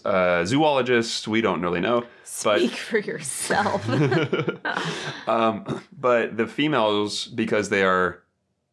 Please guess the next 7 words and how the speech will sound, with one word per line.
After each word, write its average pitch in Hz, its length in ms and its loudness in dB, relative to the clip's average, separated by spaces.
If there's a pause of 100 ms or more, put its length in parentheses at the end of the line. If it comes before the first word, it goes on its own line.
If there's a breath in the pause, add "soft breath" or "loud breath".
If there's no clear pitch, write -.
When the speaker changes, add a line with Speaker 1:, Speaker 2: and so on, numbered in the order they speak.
(300)
Speaker 1:
smaller 117 680 0
than 98 100 0
the 95 80 0
males, 85 380 0
Speaker 2:
Less 214 360 -4
Speaker 1:
they, 208 80 -2
Speaker 2:
hairy. 190 340 -2